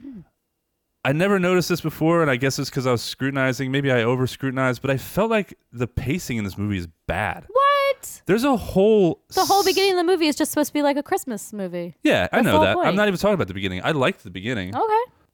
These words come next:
Speaker 1: I had a problem with the second act. There's, like, thirty minutes in this movie where not
Speaker 2: Mm-hmm.
Speaker 1: really anything happens. There, the whole second act, basically, like,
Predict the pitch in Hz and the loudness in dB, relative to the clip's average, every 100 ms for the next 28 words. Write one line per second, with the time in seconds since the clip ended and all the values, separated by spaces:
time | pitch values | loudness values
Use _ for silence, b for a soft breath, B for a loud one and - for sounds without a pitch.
0 | _ - 120 180 196 - - - 139 131 | _ -4 0 2 0 -4 -14 -4 0 2
1 | 123 117 107 107 _ - 107 101 - - | 0 -2 -4 -8 _ -2 0 0 -4 -20
2 | _ _ _ _ _ _ _ 107 - - | _ _ _ _ _ _ _ -10 -8 -4
3 | 110 - 90 82 73 _ - _ B B | -4 -4 -4 -4 -6 _ -20 _ B B
4 | B B B B 151 196 262 254 - - | B B B B -2 0 2 0 -2 -14
5 | - - 123 143 127 110 107 101 98 87 | -16 -4 0 2 2 0 -2 -2 -6 -6
6 | 95 87 90 90 90 90 123 160 95 98 | -4 -2 -2 -4 -4 -2 0 0 -2 0
7 | 123 113 104 _ _ - 101 107 101 101 | 0 0 -2 _ _ -4 -2 -2 -2 -2
8 | 95 92 90 - b b - 151 117 113 | -2 -4 -8 -12 b b -2 -2 0 0
9 | 117 127 233 - - 170 143 143 131 113 | 2 2 2 0 -2 0 0 0 0 -2
10 | 143 139 - 135 117 110 101 | 0 -4 -2 0 2 2 0